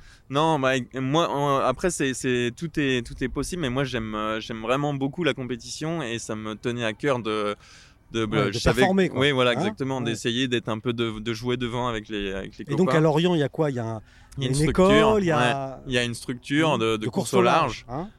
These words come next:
Speaker 1: Avec un pôle, et donc il y a un, il y a un entraîneur, Tanguy Le Glatin, qui fait ça, qui entraîne, euh, depuis des années là-bas.
Speaker 2: D'accord.
Speaker 1: Et donc qui forme, euh, qui forme un peu tous les,
Speaker 2: Donc
Speaker 1: tous
Speaker 2: au
Speaker 1: les jeunes.
Speaker 2: début, quand tu, quand tu démarres, eh bien, euh, voilà, on,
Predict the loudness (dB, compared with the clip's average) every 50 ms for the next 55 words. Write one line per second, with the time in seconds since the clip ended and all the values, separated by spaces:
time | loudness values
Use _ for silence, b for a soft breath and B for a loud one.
0 | -20 -16 -8 -8 -6 -4 -4 -4 -4 -4 -6 -6 -4 -2 0 2 4 4 4 4
1 | 4 4 2 0 0 0 0 -2 -2 -4 -6 -8 -10 -8 -8 -6 -6 -4 -4 -4
2 | -4 -4 -4 -4 -4 -4 -4 -6 -8 -10 -10 -6 -4 -4 -2 -2 -2 -2 0 -2
3 | -4 -4 -6 -8 -8 -6 -6 -6 -6 -2 0 -2 -2 -2 -2 -6 -6 -6 -8 -12
4 | -14 -12 -12 -10 -8 -6 -2 -2 0 0 -2 -4 -6 -10 -10 -10 -10 -8 -8 -8
5 | -6 -6 -6 -6 -6 -6 -8 -12 -14 -14 -10 -6 -6 -4 -4 -4 -4 -4 -4 -4
6 | -2 -2 -2 -4 -4 -8 b b b -4 -4 -4 -4 -4 -4 -2 -2 -2 -4 -4
7 | -4 -6 -6 -6 -8 -10 -12 -10 -4 0 0 0 0 0 -2 -2 -2 -4 -6 -8
8 | -14 -14 -8 -6 -6 -4 -4 -4 -6 -6 -6 -6 -8 -8 -8 -8 -4 -2 -2 0
9 | 0 2 0 4 4 4 4 6 6 6 6 6 6 2 2 0 -4 -4 -2 0
10 | -2 -2 -2 -6 -4 0 0 2 4 4 4 4 4 2 2 0 0 0 2 0
11 | 0 2 2 2 2 2 2 2 2 2 4 4 4 4 2 0 -2 -2 -6 -6